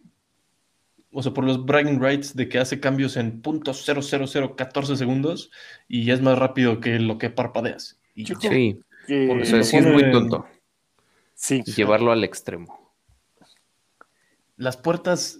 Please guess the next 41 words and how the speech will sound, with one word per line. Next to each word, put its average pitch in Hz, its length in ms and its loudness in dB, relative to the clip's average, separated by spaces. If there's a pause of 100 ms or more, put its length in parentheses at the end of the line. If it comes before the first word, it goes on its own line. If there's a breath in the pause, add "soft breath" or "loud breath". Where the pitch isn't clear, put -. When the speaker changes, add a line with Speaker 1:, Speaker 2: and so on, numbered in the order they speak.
Speaker 1:
del 135 260 -2
coche 147 280 -6
que 139 80 -2
se - 120 -6
cierran 135 400 0
automáticas. 117 800 -4 (400 soft breath)
Speaker 2:
La 123 100 2
Speaker 1:
¿No? 113 80 0
Speaker 2:
cajuela 127 440 -2
Speaker 1:
Como 107 120 -2
Speaker 2:
y 101 480 -10
sí. - 400 -8 (340)
Speaker 1:
que 131 140 -8
llega 139 400 2
como 120 240 -4
que 120 100 -4
el, 117 580 -6 (260)
la 135 160 0
emparejas 143 580 -2
y 123 80 -8
solita 113 560 -6 (340)
el 123 160 -2
motor 117 260 0
eléctrico 120 320 -2
lo 113 100 0
cierra. 113 400 -2 (580)
¿Por? 180 380 -2 (1160 loud breath)
Speaker 3:
Algo 147 480 0
que 147 100 -6
es 139 80 -4
muy 147 180 -2
de 139 80 0
appearance 123 540 -2
y 101 360 -6
no 113 120 -8
es 117 100 -12
personal, 101 500 -8
Mau, 95 320 -6
pero 95 400 0
los 92 220 -6
wheels, 101 560 -4